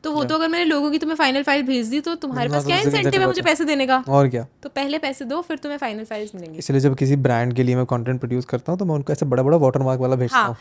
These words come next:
Speaker 1: मैंने भी ऐसे इतना बड़ा सा वो कर रखा है।
Speaker 2: <laughs> कि तुम चाह के यूज़ ही नहीं कर
Speaker 1: हाँ।
Speaker 2: सकते ऐसे कहीं। ये हाई क्वालिटी है, बेस्ट है ये। पर अभी recently मेरे साथ हुआ था, ये गुडविल के चक्कर में ना एक ब्रांड के साथ ऐसे बहुत,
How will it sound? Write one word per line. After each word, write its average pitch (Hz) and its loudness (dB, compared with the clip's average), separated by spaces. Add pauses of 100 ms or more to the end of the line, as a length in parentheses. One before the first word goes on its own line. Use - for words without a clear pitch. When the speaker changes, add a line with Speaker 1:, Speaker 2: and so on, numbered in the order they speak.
(140)
Speaker 1:
मैंने 311 2
भी 370 -2
ऐसे 339 0
इतना 339 -2
बड़ा 247 2
सा - -2
वो 269 -2
कर 262 -2
रखा 233 -4
है। 320 4
Speaker 2:
<laughs> - -8
कि 185 6
तुम 233 6 (100)
चाह 170 10
के 180 10
यूज़ 202 12
ही 208 12
नहीं 190 10
कर 151 10
Speaker 1:
हाँ। 131 2
Speaker 2:
सकते - -2
ऐसे 127 2
कहीं। 123 -8 (360)
ये 156 10
हाई 156 12
क्वालिटी 151 6
है, 180 2
बेस्ट 139 2
है 127 0
ये। 165 -2 (240)
पर 165 10
अभी 165 12
recently 170 10
मेरे 151 10
साथ 147 8
हुआ 127 4
था, 135 4
ये 143 6
गुडविल 143 6
के 151 6
चक्कर 143 2
में 131 0
ना 160 0
एक 143 2
ब्रांड 127 2
के 139 -2
साथ 131 0
ऐसे 131 -4
बहुत, 131 2